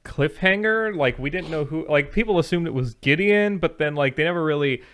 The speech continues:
made that connection. And so it was always just like, "Who, who is that?" Like, there was the initial speculation that it was Boba Fett because it had the clinking sound of his boots, which I think was intentional, and I think that was supposed to be that connection for, uh,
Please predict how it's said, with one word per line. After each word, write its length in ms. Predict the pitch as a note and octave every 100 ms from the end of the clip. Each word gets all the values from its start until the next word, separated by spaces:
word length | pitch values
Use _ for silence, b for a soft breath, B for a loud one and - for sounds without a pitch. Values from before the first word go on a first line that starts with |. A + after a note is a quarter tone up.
| B -
made 420 | B2+ B2+ C#3 B2
that 280 | B2 A#2 -
connection. 800 | A#2+ G#2+ G#2+ - - F3+ G3+
And 160 | E3 B2+
so 560 | - C3+ B2+ A#2 G#2 - b b b b _
it 100 | - D3
was 120 | C#3+
always 220 | D#3+ D#3+
just 160 | D#3 C#3+
like, 240 | C#3 - - _ C3+
"Who, 520 | G3+ G#3+ G#3+ A3 G#3+ F3+
who 260 | - G#3
is 320 | F3+ E3 F3 -
that?" 240 | A#2 A2
Like, 160 | B2 - B B B B B
there 160 | G#3 G#3+
was 300 | F#3 A#3 E3+
the 100 | E3+
initial 320 | D3+ D#3 D3+
speculation 540 | D3+ C3+ B2 C3 C#3
that 60 | A#2+
it 20 |
was 120 | A2+
Boba 260 | A2 A2 C3
Fett 220 | D3+ C#3+
because 280 | C3+ C#3+ B2
it 80 | A#2
had 240 | A#2+ A2+
the 60 | A2
clinking 580 | - B2+ B2 C#3+ C#3
sound 340 | C#3 D3+ D#3 C3+
of 80 | A2+
his 120 | G#2+
boots, 600 | A2+ C3+ G#3 - - -
which 160 | C3 A#2+
I 60 |
think 220 | A#2 B2
was 200 | B2 G#2+
intentional, 640 | - A2+ - G2 G#2+ A#2+ A2
and 200 | G#2+ G#2
I 60 |
think 220 | G2+ G#2+
that 140 | G#2 G#2+
was 200 | G#2+ -
supposed 380 | F#2+ G#2+ G#2 -
to 80 |
be 320 | G#2 G#2+ G2+ A2
that 180 | C3
connection 540 | - D3+ D#3+ - F#3 F#3
for, 260 | -
uh, 60 | F3